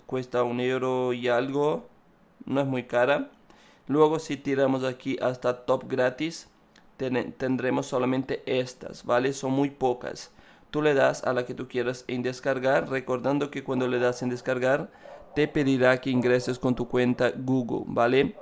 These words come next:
Con tu cuenta Google, Google no, perdón, que ingreses con tu cuenta Samsung. Necesitas una cuenta Samsung para poder descargar la fuente.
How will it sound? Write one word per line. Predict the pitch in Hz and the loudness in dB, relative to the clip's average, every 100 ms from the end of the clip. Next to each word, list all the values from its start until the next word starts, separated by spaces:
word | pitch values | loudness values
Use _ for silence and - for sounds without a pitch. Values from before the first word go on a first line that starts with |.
| - | -10
Con | - 123 | -4 -2
tu | 123 | -2
cuenta | 127 127 | -2 -2
Google, | 139 135 127 - | -2 -2 -2 -2
Google | 135 135 135 | 0 4 6
no, | 123 120 | 6 2
perdón, | 117 127 117 92 - - - | 0 2 2 0 -12 -20 -8
que | 120 | -2
ingreses | 123 123 135 139 135 | 0 2 2 0 -4
con | - 127 | -2 -2
tu | 120 | -2
cuenta | - 120 127 | -2 0 0
Samsung. | 127 - 135 127 - 123 - - - - - | -2 0 0 0 -2 -4 -4 -8 -18 -20 -12
Necesitas | - 120 123 139 135 131 | -6 -4 -4 -4 -2 2
una | 135 123 | 2 2
cuenta | 113 117 123 | 2 0 0
Samsung | 143 147 147 147 | 0 2 2 2
para | 143 131 - | 2 0 0
poder | 127 123 120 | 0 -2 -2
descargar | 127 - 120 123 | -4 -2 0 2
la | 123 127 | 2 -2
fuente. | - 110 - - | -4 -6 -8 -12